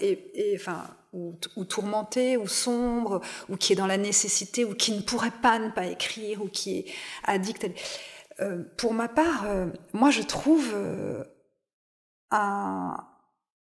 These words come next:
un bonheur à écrire, ouais. Euh, mais dans l'instant où je le fais. C'est-à-dire, euh, le, le, dans le temps de l'écriture, dans le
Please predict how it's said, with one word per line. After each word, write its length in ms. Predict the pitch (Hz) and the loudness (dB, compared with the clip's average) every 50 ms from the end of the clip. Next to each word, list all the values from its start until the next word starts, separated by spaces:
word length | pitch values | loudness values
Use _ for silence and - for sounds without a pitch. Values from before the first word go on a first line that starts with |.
| _ _ _ _ _ _ _ _ _ _ _ _ _ _ _ _ _ _ _ _ _ | _ _ _ _ _ _ _ _ _ _ _ _ _ _ _ _ _ _ _ _ _
un 140 | - 208 208 | -4 -2 0
bonheur 460 | 185 175 208 214 220 233 254 277 247 | 4 4 6 6 6 6 6 6 4
à 140 | 233 220 202 | 4 2 0
écrire, 440 | 180 175 - - - 180 170 175 160 - | 0 0 -2 -4 -4 -4 -6 -6 -8 -10
ouais. 180 | 160 - - - _ _ - - | -12 -12 -14 -18 _ _ -16 -8
Euh, 380 | - 196 190 185 180 175 180 180 | -6 -4 -2 -2 -2 -2 -2 -2
mais 580 | 185 190 202 202 202 196 - - - - - - _ | -2 -2 0 2 2 0 0 -4 -8 -16 -20 -12 _
dans 380 | 196 180 160 214 214 214 220 226 | -6 0 2 2 4 4 4 2
l'instant 680 | 220 208 202 202 180 - - - 247 233 240 240 233 | 2 0 0 2 0 0 0 2 2 4 4 4 4
où 80 | 202 190 | 2 0
je 140 | 165 180 | 0 -2
le 120 | 170 170 170 | -2 -2 -4
fais. 300 | 160 - - - 165 - 190 196 - _ _ _ _ _ | -6 -8 -12 -14 -14 -16 -18 -20 -20 _ _ _ _ _
C'est-à-dire, 500 | - - - 175 170 170 190 208 180 202 | -10 -2 0 0 2 2 0 -2 -2 -2
euh, 140 | 214 190 190 180 - - - - _ _ _ _ _ _ _ _ _ _ _ _ _ _ _ _ _ _ - - - - - - - - - _ _ | -4 -4 -4 -6 -10 -16 -20 -20 _ _ _ _ _ _ _ _ _ _ _ _ _ _ _ _ _ _ -20 -20 -20 -20 -20 -20 -20 -20 -20 _ _
le, 680 | - 180 180 180 180 175 170 165 160 160 156 147 - - - | -2 0 2 4 4 4 4 4 4 2 0 -2 -6 -6 -4
le, 420 | 190 190 185 180 175 170 160 156 | -2 0 2 2 2 0 0 -2
dans 260 | 160 170 170 240 240 240 | 4 8 10 10 10 10
le 120 | 240 240 | 6 4
temps 320 | 240 - - - 320 330 320 | 2 2 6 6 8 8 8
de 100 | 277 254 | 8 6
l'écriture, 960 | 220 220 214 - - - 208 - - - - 233 226 240 262 277 254 247 | 6 4 2 0 -4 -6 -4 -4 -4 -4 -2 -2 -2 -2 -2 -2 -4 -4
dans 240 | 190 170 175 190 196 | -4 -2 0 0 0
le 160 | 190 196 196 | 2 0 0